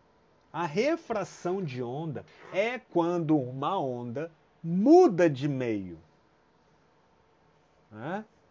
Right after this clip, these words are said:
Experimenta mergulhar lá debaixo d'água. Se alguém gritar fora, você vai escutar. Ou seja, o som que tava se propagando no ar entrou na água e você conseguiu ouvir. Ou seja,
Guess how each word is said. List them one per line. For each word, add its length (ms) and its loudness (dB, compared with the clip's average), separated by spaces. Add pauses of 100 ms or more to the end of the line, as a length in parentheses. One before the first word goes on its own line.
(520)
Experimenta 760 2
mergulhar 960 0 (300)
lá 260 -6
debaixo 480 -6
d'água. 640 -4 (400)
Se 220 0
alguém 340 0
gritar 400 -4
fora, 300 -6
você 260 -12
vai 160 -8
escutar. 580 -14 (640)
Ou 140 -6
seja, 380 -4
o 20 -8
som 400 -6
que 140 -10
tava 320 -8
se 160 -10
propagando 840 -6
no 180 -4
ar 220 -6
entrou 400 -6
na 140 -6
água 320 -10
e 20 -12
você 380 -12
conseguiu 580 -12
ouvir. 480 -6 (1300)
Ou 160 -6
seja, 560 -4